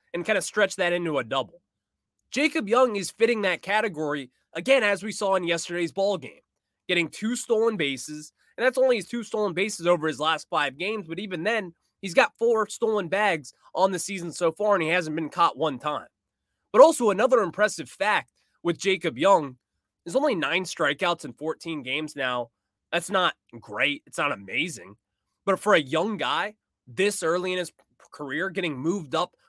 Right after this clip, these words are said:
probably way too fast across triple A, that's really good. And also having five walks in that time frame as well,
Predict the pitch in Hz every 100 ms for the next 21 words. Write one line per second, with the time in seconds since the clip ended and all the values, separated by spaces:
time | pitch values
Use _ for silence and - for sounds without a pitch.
0 | _ _ 185 185 160 127 135 160 175 190
1 | 175 - 147 160 - - 170 - - 170
2 | 147 123 170 208 _ _ _ _ _ -
3 | 254 254 160 208 202 160 170 175 - _
4 | _ _ _ - 185 262 302 226 190 208
5 | 202 165 - 196 208 160 185 190 - 165
6 | - 170 165 156 160 147 123 156 202 170
7 | -